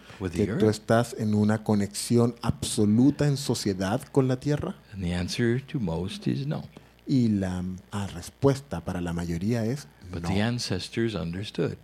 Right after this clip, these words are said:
Speaker 2: Pero los ancestros entendían esto.
Speaker 1: Gaia wasn't simply the source of water and food.
Speaker 2: Gaia no era solo la fuente de agua y comida.
Speaker 1: To them, Gaia had a consciousness.
Speaker 2: Para ellos, Gaia tenía una conciencia.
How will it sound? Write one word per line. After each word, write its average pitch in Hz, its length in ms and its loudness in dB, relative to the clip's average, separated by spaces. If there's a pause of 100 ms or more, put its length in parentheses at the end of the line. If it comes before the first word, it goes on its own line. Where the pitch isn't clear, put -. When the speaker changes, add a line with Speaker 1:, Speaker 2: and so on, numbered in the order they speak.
(420)
Speaker 2:
Pero 98 240 0
los 101 200 0
ancestros 95 840 -4 (100)
entendían 110 640 -2
esto. - 420 -10 (640)
Speaker 1:
Gaia 165 340 4
wasn't 120 400 4
simply 110 480 2
the 101 120 2
source 113 460 2
of 92 200 -6
water 98 500 2
and 87 140 -6
food. - 480 0 (480)
Speaker 2:
Gaia 113 340 4
no 139 240 6
era 190 220 6
solo 110 360 6
la 95 140 6
fuente 104 460 2
de 92 180 0
agua 98 300 6
y 95 60 0
comida. 95 580 0 (320)
Speaker 1:
To 110 100 -4
them, 156 400 2
Gaia 143 340 6
had 120 220 -2
a 127 100 0
consciousness. 95 680 -2 (240)
Speaker 2:
Para 101 240 2
ellos, 123 340 6
Gaia 113 340 4
tenía 110 460 0
una 123 260 0
conciencia. 87 840 -4